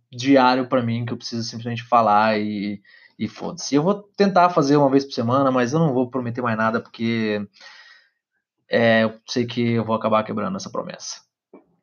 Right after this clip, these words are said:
Mas, enfim, cara, meados de setembro, duzentos e cinquenta e tantos dias atrás,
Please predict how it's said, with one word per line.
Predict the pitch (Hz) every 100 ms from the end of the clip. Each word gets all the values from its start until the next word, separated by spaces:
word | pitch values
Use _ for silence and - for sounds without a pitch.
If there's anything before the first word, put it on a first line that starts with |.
| _ _ -
Mas, | 131 156 160 139
enfim, | 185 185 - - 143 139
cara, | 120 117 104 98 110
meados | 123 117 143 135
de | 135
setembro, | 143 165 165 - 127 127 127 135 127
duzentos | 117 135 165
e | 165
cinquenta | 160 156 147 151
e | 139
tantos | 139 135 127 127 120
dias | 120 123
atrás, | 131 135 120 117 117 117 -